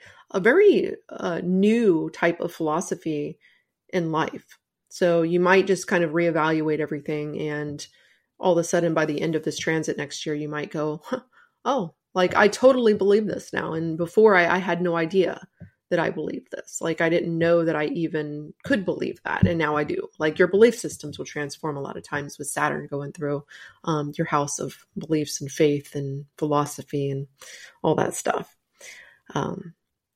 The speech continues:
but yeah, um, you know, Saturn will really help you to kind of, um, ground yourself in your spiritual discipline, in your spiritual practices. It'll help you to ground down and to be more, um, structured in your approach.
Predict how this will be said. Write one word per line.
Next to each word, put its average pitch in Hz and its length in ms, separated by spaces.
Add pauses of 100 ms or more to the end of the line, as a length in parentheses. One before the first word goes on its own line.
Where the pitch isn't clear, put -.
(200)
but 311 120
yeah, 175 360
um, 175 480
you 208 220
know, 185 160
Saturn 233 460
will 196 180
really 196 320
help 180 280
you 165 140
to 160 420 (260)
kind 214 200
of, 170 260 (500)
um, - 580 (160)
ground 175 520
yourself - 800
in 180 100
your 160 120
spiritual 151 760 (560)
discipline, - 640
in 170 120
your 156 100
spiritual 156 680
practices. - 760
It'll 165 140
help 175 240
you 170 60
to 165 60
ground 156 400
down 151 520 (400)
and 165 300
to 170 100
be 175 220
more, 156 460
um, 143 360
structured - 680
in 175 100
your 151 180
approach. - 640